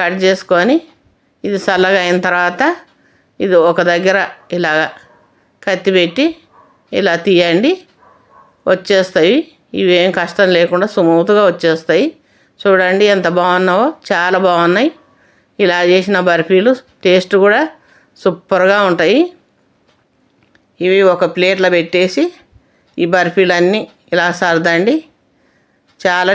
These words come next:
టేస్టీగా ఉంటాయి. ఇంతేనండి ఈ బర్ఫీలు. మీ దగ్గర పచ్చి కొబ్బరి ఉన్నప్పుడు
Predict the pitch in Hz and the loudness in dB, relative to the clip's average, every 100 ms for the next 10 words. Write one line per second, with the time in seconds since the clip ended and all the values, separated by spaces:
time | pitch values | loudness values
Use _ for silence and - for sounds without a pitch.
0 | 196 185 185 180 170 165 160 214 311 _ | 0 0 0 0 0 0 0 -2 -4 _
1 | _ _ _ 185 185 202 196 180 175 226 | _ _ _ -4 -2 0 0 0 0 0
2 | 302 - _ _ _ - 185 180 175 180 | -2 -8 _ _ _ -4 0 0 0 0
3 | 190 247 320 _ _ _ - 196 190 185 | 2 0 -4 _ _ _ -6 -2 0 0
4 | 180 196 202 175 - 185 175 180 175 170 | 0 0 0 -4 -2 0 2 2 4 2
5 | 170 165 202 | 0 0 -2